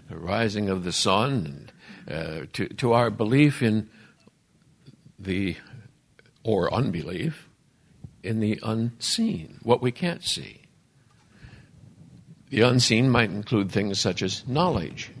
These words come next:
in general, or personal relationships,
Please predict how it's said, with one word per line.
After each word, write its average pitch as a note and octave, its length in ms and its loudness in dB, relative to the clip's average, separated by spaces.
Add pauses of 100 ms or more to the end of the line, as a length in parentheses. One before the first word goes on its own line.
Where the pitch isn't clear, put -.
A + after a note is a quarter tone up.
(100)
in G2 160 -6
general, A#2+ 520 0 (1500)
or G#2 360 0 (440)
personal D#3+ 400 4
relationships, C#3 960 -2